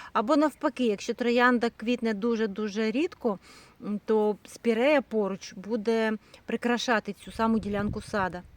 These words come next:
Так само, е, думаю, нарядно біля троянд буде виглядати гортензія деякий час. Е, білі величезні квіти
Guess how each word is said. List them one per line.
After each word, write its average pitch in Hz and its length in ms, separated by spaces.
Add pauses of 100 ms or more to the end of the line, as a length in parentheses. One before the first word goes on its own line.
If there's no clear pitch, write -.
(1040)
Так 247 120
само, 277 480 (240)
е, 214 260
думаю, 247 300
нарядно 247 440
біля 233 220
троянд 247 440
буде 220 220
виглядати 233 540
гортензія 202 640
деякий 202 420
час. 180 340 (540)
Е, 180 80
білі 240 380
величезні 220 600
квіти 247 640